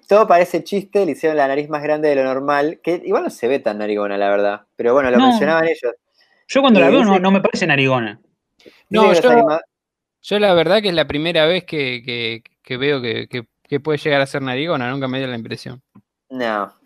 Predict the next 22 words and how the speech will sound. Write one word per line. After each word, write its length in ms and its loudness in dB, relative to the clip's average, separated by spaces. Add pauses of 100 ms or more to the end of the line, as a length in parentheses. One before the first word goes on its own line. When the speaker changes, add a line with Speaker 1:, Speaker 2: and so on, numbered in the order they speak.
(160)
Speaker 1:
pero 160 2
bueno, 140 4
ellos 180 0
dicen 200 -2
que 80 -2
le 80 0
hicieron 220 -6
una 60 -4
nariz 120 -4
más 100 -4
grande 160 0
de 40 0
lo 60 0
normal 240 -2
y 80 -2
que 140 -2
los 920 0
animadores 640 0
no 140 -2
lo 100 0
querían 320 0
hacer, 420 -2